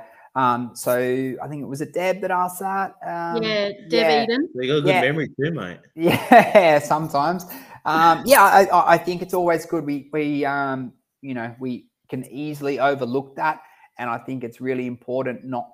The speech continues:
Speaker 1: to, um, assume that what works for one dog is gonna work for the other, whether it be volume of food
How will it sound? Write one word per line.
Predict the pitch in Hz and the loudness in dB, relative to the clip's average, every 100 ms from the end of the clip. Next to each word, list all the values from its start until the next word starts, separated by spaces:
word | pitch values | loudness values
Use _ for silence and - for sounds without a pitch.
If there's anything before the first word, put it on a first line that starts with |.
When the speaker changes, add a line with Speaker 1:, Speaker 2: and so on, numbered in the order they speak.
| - | -12
Speaker 1:
to, | 123 120 117 113 117 | -10 -8 -8 -10 -8
um, | 117 117 117 _ _ _ 120 | -8 -8 -12 _ _ _ -8
assume | 117 - 135 127 | -8 -6 -4 -2
that | 120 - _ - | -4 -8 _ -6
what | 131 123 | -6 -2
works | 131 131 - | -2 -2 -4
for | 120 | -4
one | 120 123 123 | -2 -2 -2
dog | 123 127 127 127 - _ _ 131 | 2 4 4 2 -6 _ _ -12
is | 120 | -8
gonna | 127 120 | -4 0
work | 120 120 | 2 0
for | - 113 | -4 0
the | 127 | 4
other, | 127 117 | 4 2
whether | 127 120 131 | 0 0 -4
it | 131 | -6
be | 123 | -8
volume | 123 147 165 165 160 | 0 2 2 0 -6
of | 160 | -10
food | - 175 170 165 165 156 | -10 -4 -2 0 -2 -2